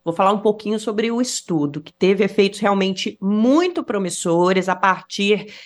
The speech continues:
de uma molécula denominada calpeptina, é pra combater as infecções pelo sars cov dois.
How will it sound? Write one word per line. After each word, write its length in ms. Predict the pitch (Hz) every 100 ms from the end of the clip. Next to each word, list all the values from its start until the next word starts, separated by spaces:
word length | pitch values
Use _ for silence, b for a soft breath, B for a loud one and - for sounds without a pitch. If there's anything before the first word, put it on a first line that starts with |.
| B
de 120 | 180
uma 140 | 226 277
molécula 1000 | 262 196 185 180 185 - 208 214 262 -
denominada 920 | 180 190 196 190 175 185 196 190 208 B _ _ _
calpeptina, 1500 | - 269 311 349 - 269 269 _ - - 190 190 214 285 - b b b _
é 60 | -
pra 180 | -
combater 520 | 302 349 339 339 330 311
as 140 | 285
infecções 920 | 294 285 269 - - 220 226 240 233
pelo 220 | 214 214
sars 340 | 214 220 214 -
cov 440 | - 202 208 202
dois. 720 | 208 190 190 175 160 - -